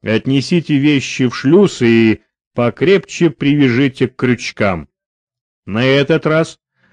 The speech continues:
шлюз держали открытым минут пять.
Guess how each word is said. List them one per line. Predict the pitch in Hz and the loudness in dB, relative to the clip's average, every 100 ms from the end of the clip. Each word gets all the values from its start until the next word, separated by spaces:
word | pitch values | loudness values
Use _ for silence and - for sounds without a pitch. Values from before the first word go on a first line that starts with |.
| _ - | _ -12
шлюз | - 127 139 135 - | -2 2 2 0 -4
держали | 117 127 120 123 139 135 127 | -4 -2 0 0 2 2 0
открытым | 123 113 - - 135 170 165 - 156 | -2 -4 -4 -4 2 2 2 -2 -2
минут | 147 143 139 139 135 - _ | 0 0 0 -2 -4 -8 _
пять. | 139 98 - - | -2 -2 -6 -20